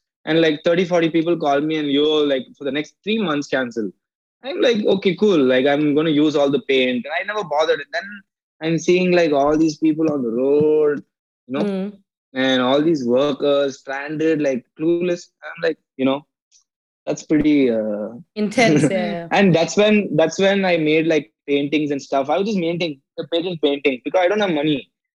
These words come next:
Speaker 1: Otherwise, when I have, you know, when I'm outside, you know, I don't count. I just put my hand in my pocket and I just give who is coming out, like, whatever.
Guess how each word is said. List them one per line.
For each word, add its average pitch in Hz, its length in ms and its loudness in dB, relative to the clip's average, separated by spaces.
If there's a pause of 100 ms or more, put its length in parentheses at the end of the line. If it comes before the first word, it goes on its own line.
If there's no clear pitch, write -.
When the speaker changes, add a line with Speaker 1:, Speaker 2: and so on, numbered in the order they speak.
Speaker 1:
Otherwise, 196 320 2
when 196 120 0
I 190 80 0
have, 170 260 0
you 160 60 0
know, 160 120 -2
when 156 120 -2
I'm 143 120 -2
outside, 147 560 0
you 131 40 0
know, 139 80 -2
I 135 100 -2
don't 143 200 -2
count. 131 240 -6
I 117 60 -4
just 135 160 -6
put 135 100 -6
my 139 100 -6
hand 135 200 -2
in 131 60 0
my 127 120 -2
pocket 123 400 0
and 131 80 0
I 123 80 2
just 127 180 0
give 131 140 2
who 127 220 2
is 127 140 -4
coming 117 300 -14
out, 110 180 -4
like, 107 220 -10
whatever. 110 280 -8